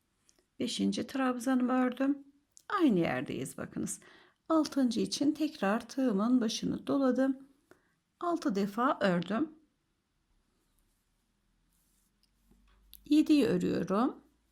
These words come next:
Yedi. Ve tekrar giriyorum. Sekiz defa ilk başlangıç yerine trabzanlarımızı ördüm. İki defa başını doluyorum tığımızın. Bu kez zincir kısmına geçiyoruz. İlk zincire giriyorum.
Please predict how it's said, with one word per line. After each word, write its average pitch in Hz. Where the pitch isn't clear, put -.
Yedi. 247
Ve 320
tekrar 220
giriyorum. 214
Sekiz 349
defa 208
ilk 403
başlangıç 233
yerine 214
trabzanlarımızı 247
ördüm. -
İki -
defa 285
başını 233
doluyorum 196
tığımızın. 311
Bu 370
kez 254
zincir 339
kısmına 254
geçiyoruz. -
İlk 415
zincire 196
giriyorum. 220